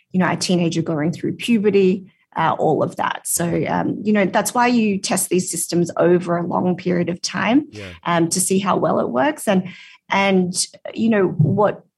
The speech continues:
Speaker 1: it's important to me when I look at all the different systems is not just how they work in the beginning, but how,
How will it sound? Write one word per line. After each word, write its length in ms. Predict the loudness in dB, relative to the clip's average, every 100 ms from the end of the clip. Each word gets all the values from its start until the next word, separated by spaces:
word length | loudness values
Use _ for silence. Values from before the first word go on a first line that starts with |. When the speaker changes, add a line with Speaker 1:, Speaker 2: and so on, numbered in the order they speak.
| _ _
Speaker 1:
it's 400 | -12 -8 -6 -2
important 400 | -2 0 0 0
to 60 | 2
me 160 | 2
when 140 | 4 2
I 100 | 2
look 200 | 0 0
at 200 | 0 2
all 120 | 2
the 80 | 2
different 340 | -2 -4 -6
systems 400 | -6 -4 -4 -2
is 180 | -4 -6 -8 2
not 280 | 4 4 0
just 160 | -4
how 200 | 0 -2
they 180 | 0 0
work 540 | 0 0 2 2 -2
in 160 | -2 0
the 60 | 0
beginning, 520 | -2 0 0 0 0
but 180 | -2 -2
how, 360 | -2 -2 -2